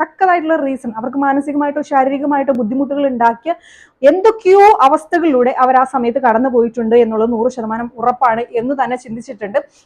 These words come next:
അതിന് തക്കതായിട്ടുള്ള ഒരു എക്സ്പ്ലനേഷനുമായിട്ടാണ് അഹാന കൃഷ്ണ ഇന്നലെ അവരുടെ YouTube ചാനലിലാണെങ്കിലും Instagram പോസ്റ്റിലൂടെ ആണെങ്കിലും വെളിപ്പെടുത്തിയിരിക്കുന്നത്. എനിക്ക് തോന്നുന്നു ഒരു,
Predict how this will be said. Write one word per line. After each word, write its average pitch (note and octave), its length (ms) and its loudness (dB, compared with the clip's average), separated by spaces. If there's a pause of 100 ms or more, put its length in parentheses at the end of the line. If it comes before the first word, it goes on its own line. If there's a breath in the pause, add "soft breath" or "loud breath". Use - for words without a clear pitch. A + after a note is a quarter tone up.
(120)
അതിന് E4+ 380 2
തക്കതായിട്ടുള്ള C4 800 2
ഒരു C4 360 0
എക്സ്പ്ലനേഷനുമായിട്ടാണ് C#4+ 1120 -2
അഹാന A#3+ 400 -4
കൃഷ്ണ B3 380 -10 (120)
ഇന്നലെ A3+ 360 -2 (680)
അവരുടെ B3 220 2
YouTube B3+ 360 -4
ചാനലിലാണെങ്കിലും A#3 720 -4 (120)
Instagram B3 440 -2
പോസ്റ്റിലൂടെ B3 480 0
ആണെങ്കിലും A3+ 340 -2
വെളിപ്പെടുത്തിയിരിക്കുന്നത്. G#3 760 -6 (280 soft breath)
എനിക്ക് D#4+ 220 2
തോന്നുന്നു B3 340 4
ഒരു, A#3 200 2